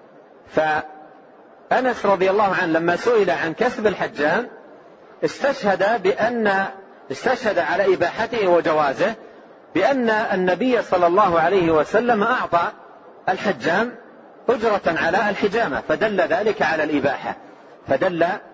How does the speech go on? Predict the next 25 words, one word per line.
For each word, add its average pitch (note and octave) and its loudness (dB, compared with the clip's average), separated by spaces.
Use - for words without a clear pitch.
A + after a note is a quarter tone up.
ذلك F3 0
على E3+ 0
الإباحة. D3 -2
وقوله E3+ 2
عليه F3 0
الصلاة E3+ 2
والسلام E3+ 0
في D3 -2
كسب، E3+ 0
في D3 -4
كسب، E3+ 0
في D3 0
كسب G3 -2
الحجام E3 -2
بأنه E3 2
خبيث G3 0
لا B3 2
يدل F3 2
ذلك D#3 -2
على D#3+ 0
التحريم، F#3 0
بل G#3+ -2
هو G3 2
مثل G#3 0
قوله F#3+ 2